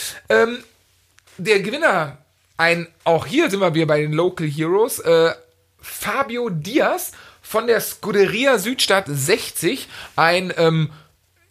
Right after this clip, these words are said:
ist es ein Lizenztier? Eine Radsportmannschaft aus Köln, die man auch überall sieht, die sich dem Cycling Cup auch, sag mal, regional nähert, aber jetzt, ich glaub, die fahren nicht nach Dresden oder so, aber, äh, extrem stark sind, gut vernetzt, äh,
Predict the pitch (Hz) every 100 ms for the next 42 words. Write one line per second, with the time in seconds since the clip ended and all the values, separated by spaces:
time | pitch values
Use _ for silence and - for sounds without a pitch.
0 | - - 123 175 185 135 127 - - 135
1 | 175 240 240 - - - - - - 220
2 | 294 285 339 - 226 240 190 190 277 -
3 | 233 240 - - - - 185 190 185 208
4 | 247 202 208 208 - - 233 214 214 175
5 | 175 165 254 - 196 180 175 185 - -
6 | - 180 190 190 180 180 - 160 110 -
7 | - _ - 165 156 165 190 220 196 202
8 | 190 196 196 190 - 156 151 147 147 139
9 | 135 143 135 139 135 - 127 120 120 123
10 | 127 147 - 160 147 143 143 143 - -
11 | 120 151 151 143 - - _ 156 143 -
12 | _ 143 - - 170 - 151 160 - 175
13 | 165 156 156 151 147 139 143 - - 127